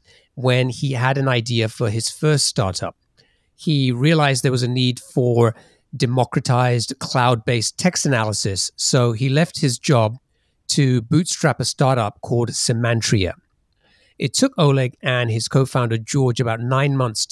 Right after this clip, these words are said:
to build the product and to land their first customer. And Oleg spent the majority of those nine months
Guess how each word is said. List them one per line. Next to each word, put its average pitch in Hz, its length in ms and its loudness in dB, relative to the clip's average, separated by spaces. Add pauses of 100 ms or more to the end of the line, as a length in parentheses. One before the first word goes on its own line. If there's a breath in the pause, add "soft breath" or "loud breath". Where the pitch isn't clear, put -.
to 120 240 0
build 113 240 -2
the 113 80 -8
product 139 400 0 (400 loud breath)
and 120 400 0
to 123 100 0
land 113 260 0
their 110 120 -2
first - 320 -4
customer. 120 440 0 (720)
And 143 280 -2
Oleg 233 280 4
spent - 280 -4
the 147 60 -2
majority 180 640 2
of 170 120 0
those 143 160 2
nine 139 320 2
months 120 260 -4